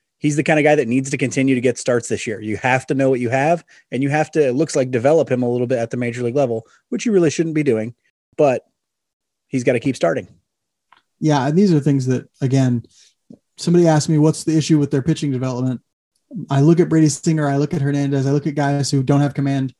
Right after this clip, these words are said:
Speaker 2: at the major league level, and I think to myself, actually, Royals Farm Report put, put out an excellent tweet, uh, where they were like,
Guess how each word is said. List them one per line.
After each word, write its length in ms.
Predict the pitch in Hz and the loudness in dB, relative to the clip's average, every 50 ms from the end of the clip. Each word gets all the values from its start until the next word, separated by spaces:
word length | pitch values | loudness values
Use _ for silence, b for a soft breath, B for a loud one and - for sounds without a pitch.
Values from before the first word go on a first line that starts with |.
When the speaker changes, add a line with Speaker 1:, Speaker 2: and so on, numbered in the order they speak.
| b b b b b _ - | b b b b b _ -6
Speaker 2:
at 140 | 135 127 | -4 -2
the 80 | - 139 | 0 2
major 260 | 143 143 143 135 139 | 2 2 2 2 2
league 140 | 139 139 135 | 0 2 2
level, 280 | 170 190 180 156 143 139 | 2 0 2 2 0 0
and 100 | 135 135 | 0 -2
I 60 | 131 | -2
think 180 | - 147 131 | -2 -4 -4
to 80 | - 135 | -4 -4
myself, 460 | 135 127 123 - 135 131 127 123 - b b b b b _ - - | -4 -4 -2 -2 -2 -2 -2 -4 -6 b b b b b _ -12 -8
actually, 280 | 151 180 - - 147 | -6 -4 0 0 0
Royals 340 | 131 147 156 180 202 190 - | 2 4 4 4 4 4 4
Farm 140 | - 180 180 | 2 2 0
Report 280 | 175 - 160 147 123 - | 0 0 0 -2 -2 -2
put, 200 | 143 139 - - | -4 -4 -2 -2
put 140 | - 151 | -2 0
out 80 | 151 143 | 0 2
an 100 | 135 135 | 0 0
excellent 420 | 139 151 151 - - 139 131 - | 0 -2 -2 -2 -2 -4 -4 -4
tweet, 340 | - - 151 143 135 123 - - _ _ _ _ _ _ _ _ | -4 -2 0 0 0 -2 -6 -14 _ _ _ _ _ _ _ _
uh, 260 | - 131 127 127 - 120 | -2 -2 0 0 0 0
where 160 | 139 139 135 | 0 2 2
they 100 | 139 139 | 4 4
were 100 | 139 135 | 4 4
like, 400 | 135 131 131 131 120 - - | 4 2 2 0 -2 -4 -10